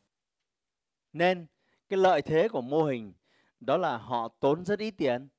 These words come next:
quảng cáo, nhưng sản phẩm vẫn từng bước được đưa vào các chủ cửa hàng. Vì vậy, khi chúng ta xây dựng niềm tin thì cái niềm tin vào người bán là niềm tin quan trọng nhất. Một cái khía cạnh khác của lòng tin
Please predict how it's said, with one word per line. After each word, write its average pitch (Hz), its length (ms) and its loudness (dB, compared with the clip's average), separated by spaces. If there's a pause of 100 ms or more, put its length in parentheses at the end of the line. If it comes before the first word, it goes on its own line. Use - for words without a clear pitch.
(380)
quảng 90 220 -16
cáo, 113 340 -12 (360)
nhưng 170 120 -6
sản 135 260 -2
phẩm 101 300 -4
vẫn 175 180 -6
từng 127 280 -6
bước 208 260 -4
được 120 140 -10
đưa 143 220 -2
vào 120 400 -6 (460)
các 160 220 -14
chủ 110 140 -14
cửa 92 140 -18
hàng. 85 340 -20 (680)
Vì 120 120 -6
vậy, 117 220 -4 (320)
khi 240 220 -4
chúng 220 140 -6
ta 226 60 -4
xây 208 180 -4
dựng 135 220 -6
niềm 123 200 -6
tin 143 300 -4 (500)
thì 127 380 -4
cái - 180 -12
niềm 147 220 -8
tin 143 300 -6
vào 107 140 -6
người 104 200 -10
bán 120 380 -6 (440)
là 107 120 -12
niềm 107 200 -14
tin 143 300 -8 (420)
quan 120 260 -6
trọng 101 240 -14
nhất. 120 200 -10 (400)
Một 170 160 2
cái 214 160 -8
khía 220 300 0
cạnh 196 240 -2
khác 294 440 0
của 117 320 2
lòng 135 300 -4
tin 196 360 -2